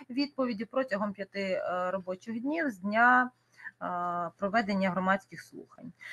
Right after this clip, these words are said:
Тому для більш коректних на-, коректного надання відповіді просимо, по-перше, якщо будуть питання, представлятися тих, хто задає питання чи висловлює пропозиції.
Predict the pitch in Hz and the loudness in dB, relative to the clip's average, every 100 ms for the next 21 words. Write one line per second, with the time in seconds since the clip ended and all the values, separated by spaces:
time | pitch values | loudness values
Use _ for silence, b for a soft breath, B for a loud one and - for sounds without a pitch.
0 | B - 247 285 320 311 294 247 196 240 | B 0 6 8 10 10 10 6 6 12
1 | 247 233 233 - - 240 220 - 208 - | 12 12 4 -4 0 4 4 2 -6 -2
2 | 196 185 - _ - - 208 202 196 196 | -2 -2 -6 _ -14 2 2 2 -2 -2
3 | 185 196 214 269 311 262 226 214 - 220 | -2 -2 -2 -4 -4 -2 -2 -4 -4 -4
4 | - 208 196 190 202 180 - 202 180 175 | -2 0 -2 -2 4 4 4 0 2 2
5 | 175 - 180 170 175 - _ 202 196 175 | -4 -6 -12 -10 -16 -18 _ -4 4 4
6 | 175 175 175 226 262 - 220 196 180 170 | 4 -2 0 -2 -2 -4 0 6 6 4
7 | 214 262 262 302 - 302 294 320 320 277 | 0 -2 -2 -8 -4 -4 0 2 2 2
8 | 214 320 330 320 - 302 302 - 294 285 | 8 8 8 0 -2 -4 0 6 6 6
9 | 294 294 285 294 254 294 285 294 | 2 2 -2 -2 -2 -2 -2 0